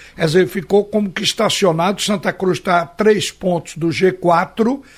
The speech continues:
e as chances para o Santa Cruz são reais, tanto quanto para o Náutico.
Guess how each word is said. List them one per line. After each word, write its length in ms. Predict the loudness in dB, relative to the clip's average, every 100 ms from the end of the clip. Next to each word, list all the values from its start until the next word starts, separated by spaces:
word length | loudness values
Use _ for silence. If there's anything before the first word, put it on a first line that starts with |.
| -20 -20 -2
e 160 | 2 2
as 140 | 2
chances 640 | 0 2 2 2 0 -2
para 240 | -2 -2 -2
o 40 |
Santa 320 | -2 -4 -4
Cruz 420 | -6 -4 -2 -2 0
são 280 | 0 2 0
reais, 960 | 0 0 2 4 2 -2 -6 -8 -8 -14 -20 0
tanto 400 | 2 2 0 -8
quanto 420 | -2 0 0 -6
para 280 | -4 -2 0
o 40 |
Náutico. 640 | 2 2 2 -4 -10 -14